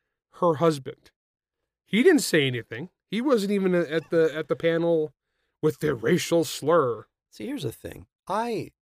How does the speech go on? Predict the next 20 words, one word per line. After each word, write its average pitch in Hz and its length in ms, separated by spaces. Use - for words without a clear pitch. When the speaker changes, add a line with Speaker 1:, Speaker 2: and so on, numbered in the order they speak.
Speaker 2:
a-, 120 140
and 123 100
I 117 100
think 151 240
you 110 100
and 104 100
I 101 80
both 92 280
are 101 60
in 85 80
the 87 80
same 87 240
boat 85 180
on 80 140
this, - 200
Larry, - 220
and 107 80
that's 127 240
that, 107 220
um, 101 440